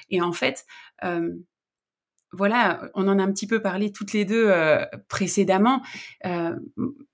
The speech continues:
moi, ça me touche énormément ce que tu partages là, parce que je l'ai, je l'ai ressenti, en fait, dans mon propre cheminement, à savoir, à un moment donné, en fait, je suis plus présent vraiment à rien et je me sens plus vivant parce que je suis plus jamais dans l'instant présent. En fait, je suis en train de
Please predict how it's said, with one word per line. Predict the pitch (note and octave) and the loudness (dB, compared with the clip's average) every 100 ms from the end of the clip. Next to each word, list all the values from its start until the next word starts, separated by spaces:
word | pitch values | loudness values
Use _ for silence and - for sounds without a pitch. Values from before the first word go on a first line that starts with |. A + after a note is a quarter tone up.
| _ _ _ _ _ - | _ _ _ _ _ -2
moi, | G#3 G3+ | 4 4
ça | G3 | 4
me | E3+ | 2
touche | G3+ G3+ | 2 6
énormément | G3 G3+ B3 | 8 8 6
ce | C#4 | 4
que | G#3 | 0
tu | F#3+ | -2
partages | F#3+ - G3+ | -4 0 2
là, | B3 | 2
parce | G3+ | -2
que | - | -2
je | E3+ | -2
l'ai, | F3+ F3 | -2 0
je | E3+ | 0
l'ai | F3+ | 2
ressenti, | F3+ F#3+ G3 F#3 B3 | 2 2 2 0 2
en | G#3 | 2
fait, | - F#3 | 2 0
dans | E3+ | 2
mon | E3+ E3+ E3+ | 4 4 2
propre | - G3 G3 | 2 0 0
cheminement, | F#3+ F#3+ F3+ F3+ A#3+ B3 - | 0 2 2 4 4 4 -4
à | F3 | -8
savoir, | - F3+ A#3 | -4 0 2
à | |
un | F#3 | 2
moment | F3 F3+ | 2 -2
donné, | F3 F3+ A#3 B3+ - - _ _ - | -2 2 0 0 -12 -20 _ _ -14
en | E3+ | -6
fait, | B3 | 0
je | - | 0
suis | G3+ | 0
plus | - A#3 | -2 -4
présent | A#3 G#3+ G3 A3+ A#3+ - - | -2 0 0 0 -2 -6 -16
vraiment | E3+ F3 G3 G3 A#3+ - _ - | -10 0 4 4 4 -2 _ -8
à | F3 | -6
rien | E3+ G3 A#3 A#3 - | 0 0 0 -4 -10
et | |
je | E3 F3+ | -4 -4
me | |
sens | E3+ F#3+ | -4 -8
plus | E3+ - A#3+ A#3+ - - - | -8 0 0 0 -14 -20 -14
vivant | F3 G3+ G#3 A#3 C4+ | -4 0 2 2 2
parce | G3 | -2
que | - | -4
je | - | -4
suis | F3+ | -4
plus | - G3 | -8 -6
jamais | F#3+ F3 G3 G3 A3 A#3+ | -4 0 2 2 2 2
dans | G3+ | 2
l'instant | F3+ F#3 F3+ F#3 | 2 2 0 -4
présent. | - G3+ G3+ A3+ | -4 -4 -2 -2
En | |
fait, | F#3 F#3+ | -4 -6
je | |
suis | - | -6
en | F3 | -8
train | E3+ F#3+ | -6 -6
de | F3 | -6